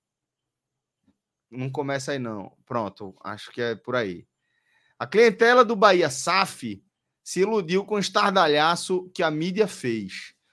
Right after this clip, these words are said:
apenas porque as contratações desafiaram Palmeiras e Flamengo." Aí falando no caso, no caso de Cauli, Everton Ribeiro e Caio Alexandre especificamente.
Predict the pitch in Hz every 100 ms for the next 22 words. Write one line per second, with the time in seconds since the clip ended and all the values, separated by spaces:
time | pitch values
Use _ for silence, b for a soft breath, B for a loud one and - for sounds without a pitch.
0 | _ - 151 135 170 190 208 - 185 131
1 | 151 156 156 143 139 156 139 156 151 151
2 | - 139 135 143 185 - 139 135 151 -
3 | 139 135 139 135 170 139 143 160 175 175
4 | - 139 170 156 117 107 104 117 131 135
5 | 135 131 131 123 120 131 120 113 113 113
6 | - 127 110 117 139 _ _ _ 113 113
7 | 117 120 113 107 113 - 127 135 131 113
8 | 110 - 117 123 - - 107 92 -